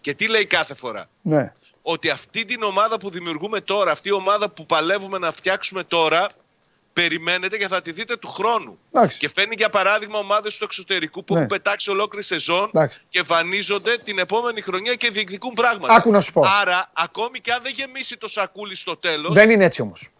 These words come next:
Speaker 2: Όχι,
Speaker 1: Ω.
Speaker 2: κύριε Σάβα. Εγώ, ξέρεις ότι τον λατρεύω, το ξέρετε όλοι, αλλά δεν είναι έτσι. Καβατζώνει, πάει να καβατζώσει κι άλλη μια σεζόν. Δύο καλοκαίρια, δύο καλοκαίρια έχει κάνει λάθος με τις μεταγραφές.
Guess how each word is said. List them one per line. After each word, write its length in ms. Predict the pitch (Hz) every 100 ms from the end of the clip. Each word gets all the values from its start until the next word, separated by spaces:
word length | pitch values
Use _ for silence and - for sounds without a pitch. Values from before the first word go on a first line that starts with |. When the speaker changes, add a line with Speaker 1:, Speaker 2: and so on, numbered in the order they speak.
| _
Speaker 2:
Όχι, 260 | 202 240 233
Speaker 1:
Ω. 40 |
Speaker 2:
κύριε 180 | 160 185
Σάβα. 300 | - 127 120
Εγώ, 120 | 190
ξέρεις 300 | 233 269 240
ότι 100 | 240
τον 100 | 226
λατρεύω, 600 | 208 190 226 254 277 294 - -
το 80 | 185
ξέρετε 420 | - 254 233 202
όλοι, 360 | 240 285 320 - -
αλλά 300 | 196 208 226
δεν 160 | 208 214
είναι 140 | 165
έτσι. 240 | 120 - - - - -
Καβατζώνει, 880 | 202 180 180 147 285 302 330 302 - _ _
πάει 140 | 262
να 80 | 262
καβατζώσει 440 | 254 226 220 262
κι 80 | -
άλλη 120 | 247
μια 140 | 240 226
σεζόν. 400 | 220 175 143 101 - -
Δύο 280 | 151 247 285
καλοκαίρια, 720 | 226 220 196 226 185 151 117 -
δύο 220 | 208 269
καλοκαίρια 420 | 226 214 226 208
έχει 100 | -
κάνει 220 | 220 190
λάθος 260 | 208 202 165
με 60 |
τις 100 | 165
μεταγραφές. 680 | 160 156 156 147 277 302